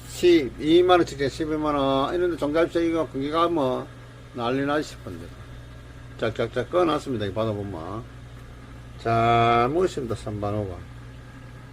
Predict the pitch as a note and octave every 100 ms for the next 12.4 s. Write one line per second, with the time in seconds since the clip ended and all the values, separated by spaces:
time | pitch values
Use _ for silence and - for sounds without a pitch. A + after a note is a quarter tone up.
0 | - - - - - - - - - -
1 | - - - - - - - B2 G#2+ A2+
2 | A#2 C3+ B2 A2+ A2 A2+ G#2+ F3 D#3+ C3
3 | B2 A2 - - - - - A2+ A2 D3
4 | C#3+ B2+ C3 C3+ D3+ B2+ G2+ G#2+ A#2 C3
5 | C3 A#2 G#2 A2 B2+ A#2+ A#2+ D#3 D3 A#2+
6 | D3 C#3 B2+ F#2+ G#2 G#2 F#2+ G2+ A2 A#2
7 | C3+ - A#2 A#2 - - - - - -
8 | - - - A2 G#2 A#2+ C3 B2 A#2+ A#2+
9 | B2 B2 A2+ - - - - - - -
10 | - - - - C#3+ D3 C#3+ C#3 C#3 C3
11 | C3 C3 C3 C3 C3+ C3 C3 C3 E3+ F3
12 | - F#3 - B2